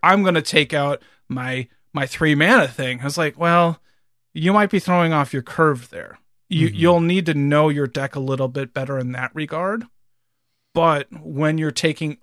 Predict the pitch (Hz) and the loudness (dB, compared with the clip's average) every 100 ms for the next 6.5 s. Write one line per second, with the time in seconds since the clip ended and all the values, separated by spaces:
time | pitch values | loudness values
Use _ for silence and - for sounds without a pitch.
0 | - 135 - - 180 190 190 180 147 _ | -6 -6 -4 -2 2 2 0 -4 -8 _
1 | 156 160 156 151 127 151 147 156 143 135 | -2 -2 -2 -4 -4 -4 -4 -4 -2 -2
2 | 127 - 143 127 139 135 127 123 131 - | -4 -6 -6 -4 -4 -2 -2 -4 -6 -10
3 | _ _ _ 123 127 127 123 117 101 107 | _ _ _ -8 -6 -6 -8 -12 -16 -18
4 | - - _ _ _ 120 95 - - 135 | -20 -20 _ _ _ -12 -12 -10 -6 -4
5 | 131 123 135 131 131 _ _ _ - 127 | -4 -6 -6 -6 -8 _ _ _ -8 -8
6 | 123 127 127 127 | -8 -8 -8 -8